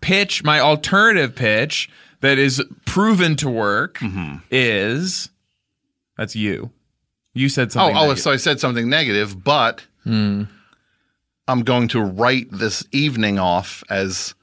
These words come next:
Speaker 2: a learning lesson that just sometimes you, you look back and you realize you just flushed a night down the toilet,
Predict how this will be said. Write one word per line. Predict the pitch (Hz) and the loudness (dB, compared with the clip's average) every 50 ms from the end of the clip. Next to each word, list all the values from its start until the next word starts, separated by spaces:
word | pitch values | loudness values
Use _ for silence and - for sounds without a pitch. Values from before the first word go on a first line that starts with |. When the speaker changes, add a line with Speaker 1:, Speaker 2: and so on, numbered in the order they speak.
| _ _ _ _ _ _ _ _ | _ _ _ _ _ _ _ _
Speaker 2:
a | - 113 | -2 0
learning | 104 101 104 127 151 165 147 123 107 98 95 95 90 92 | 0 2 2 2 4 4 2 2 0 -2 -4 -4 -6 -4
lesson | 90 92 87 85 - - 110 107 117 120 120 - _ _ _ _ _ - _ _ _ _ _ _ _ _ _ 98 - _ _ - | -2 -2 -2 -2 -2 -4 -4 -4 -4 -6 -8 -12 _ _ _ _ _ -20 _ _ _ _ _ _ _ _ _ -20 -20 _ _ -16
that | - 101 92 101 90 90 - | -14 -8 -2 -2 -2 -2 -2
just | - 110 98 - - | -2 -4 -4 -4 -2
sometimes | - 123 117 113 - - 110 110 107 107 107 110 110 101 - - - _ _ _ _ _ _ _ _ _ _ - _ _ _ _ _ _ _ _ _ _ _ _ | -2 -2 -2 -2 -2 -2 -2 0 0 0 -2 -4 -6 -8 -8 -10 -12 _ _ _ _ _ _ _ _ _ _ -20 _ _ _ _ _ _ _ _ _ _ _ _
you, | - 113 104 101 104 107 107 98 - - | -16 -12 -8 -6 -4 -2 -2 -4 -6 -8
you | - 107 98 107 107 101 | -12 -8 -6 -4 -4 -4
look | 95 95 95 107 117 117 - - _ - | -4 -4 -2 -2 -2 -2 -2 -10 _ -4
back | - 104 104 104 113 117 - | 0 0 0 0 -2 -2 -2
and | 113 110 | -2 -2
you | 113 107 | -2 -2
realize | 104 107 110 113 107 107 107 110 104 95 104 | -2 0 0 2 2 2 2 0 0 -2 -6
you | 101 | -6
just | 98 117 107 101 - | -4 -4 -4 -4 -4
flushed | - - - - 120 113 107 110 104 - 104 - | -10 -10 -8 -2 0 2 2 2 0 -2 -2 -2
a | 113 107 | -2 -2
night | 107 104 104 107 101 98 98 - - | 0 0 0 0 -2 -4 -8 -12 -10
down | - 107 101 101 98 98 | -6 -4 -4 -2 -2 -4
the | 95 92 | -4 -6
toilet, | 95 - - - - 165 139 110 95 90 87 85 - | -8 -12 -10 -4 0 0 0 2 0 0 -2 -4 -6